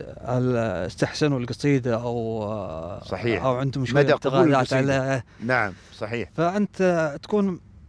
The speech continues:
Speaker 1: متواصل معهم، آه، مباشرة بدون أي، آه، بدون
Speaker 2: حاجز.
Speaker 1: أي
Speaker 2: بدون
Speaker 1: حواجز.
Speaker 2: حواجز.
Speaker 1: بدون
Speaker 2: بدون أي
Speaker 1: حواجز.
Speaker 2: حواجز، نعم.
Speaker 1: فهذه تجربة جميلة للشاعر.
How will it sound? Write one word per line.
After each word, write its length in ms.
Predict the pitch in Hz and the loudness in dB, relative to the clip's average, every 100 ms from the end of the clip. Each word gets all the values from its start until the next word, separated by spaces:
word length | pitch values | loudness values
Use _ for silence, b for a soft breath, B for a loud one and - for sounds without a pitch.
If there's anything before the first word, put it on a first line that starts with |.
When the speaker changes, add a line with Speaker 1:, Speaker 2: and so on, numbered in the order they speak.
| - | -8
Speaker 1:
متواصل 480 | 175 156 208 190 170 | -4 2 4 4 2
معهم، 440 | 175 175 160 143 | -2 -2 -4 -4
آه، 320 | 135 127 120 120 | -6 -6 -6 -8
مباشرة 520 | 135 151 135 123 113 | -2 0 0 -4 -8
بدون 320 | 127 151 147 | -8 -4 -4
أي، 400 | 131 139 127 120 | -2 -2 -2 -2
آه، 1200 | 110 107 107 - - - - - - - 87 - - - - - - - | -2 -4 -6 -10 -10 -12 -16 -16 -18 -16 -16 -16 -18 -20 -20 -20 -20 -18
بدون 120 | 127 | -6
Speaker 2:
حاجز. 200 | 123 120 | 0 2
Speaker 1:
أي 140 | 180 156 | 2 2
Speaker 2:
بدون 40 | |
Speaker 1:
حواجز. 340 | - 135 123 110 | 0 0 0 0
Speaker 2:
حواجز. 460 | 143 117 104 143 | 2 0 -2 -8
Speaker 1:
بدون 200 | 139 151 | -4 -4
Speaker 2:
بدون 220 | 117 - | -2 -2
أي 80 | 180 | -2
Speaker 1:
حواجز. 100 | 110 | -4
Speaker 2:
حواجز، 380 | 107 92 82 82 | -6 -6 -8 -12
نعم. 180 | 110 87 | -10 -10
Speaker 1:
فهذه 280 | 117 180 190 | -4 -2 0
تجربة 420 | 208 208 185 156 | 0 0 0 0
جميلة 400 | 135 156 160 127 | 0 0 0 0
للشاعر. 500 | 113 - 127 107 - | -4 -4 -4 -4 -6